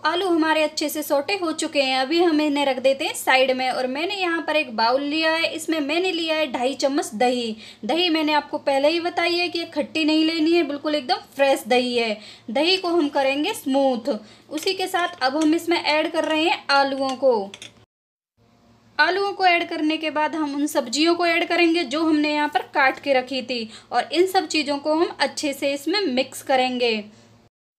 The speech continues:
सब्जियों को ऐड करने के बाद फ्रेंड्स, मैं इसमें ऐड कर रही हूँ एक चम्मच मसाला, और भरकर एक चम्मच मसाला ऐड करना है। ये वही मसाला है जो हमने बनाकर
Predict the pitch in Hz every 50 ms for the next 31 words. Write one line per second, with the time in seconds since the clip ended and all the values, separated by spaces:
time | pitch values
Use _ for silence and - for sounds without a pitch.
0 | _ _ _ _ _ _ _ _ _ _ _ _ - - 277 262 254 320 381 415
1 | 403 403 403 392 359 359 359 320 359 349 330 339 349 330 330 339 339 330 330 -
2 | 339 330 330 330 - 277 240 262 294 330 339 339 349 320 330 330 330 320 320 339
3 | 320 320 311 330 349 381 370 - 294 302 320 320 - - 311 294 294 359 - -
4 | 320 254 262 262 - 285 254 254 262 269 269 262 214 196 285 285 294 285 320 339
5 | 359 359 359 320 - - 339 311 302 320 320 302 302 311 320 311 302 294 302 294
6 | 277 277 277 269 262 277 262 254 254 254 254 254 254 247 269 269 233 220 247 269
7 | 285 330 311 330 349 339 359 339 339 339 349 339 349 370 381 359 254 214 254 302
8 | 330 320 330 302 302 302 294 262 285 277 294 294 302 403